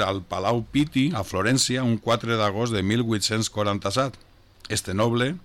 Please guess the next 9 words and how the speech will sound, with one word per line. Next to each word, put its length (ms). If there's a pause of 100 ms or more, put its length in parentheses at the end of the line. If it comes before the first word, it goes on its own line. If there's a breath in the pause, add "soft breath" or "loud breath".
(540 loud breath)
va 160
ser 160
un 160
gran 200
erudit, 580
a 180
més 160
de 160
mecenes, 600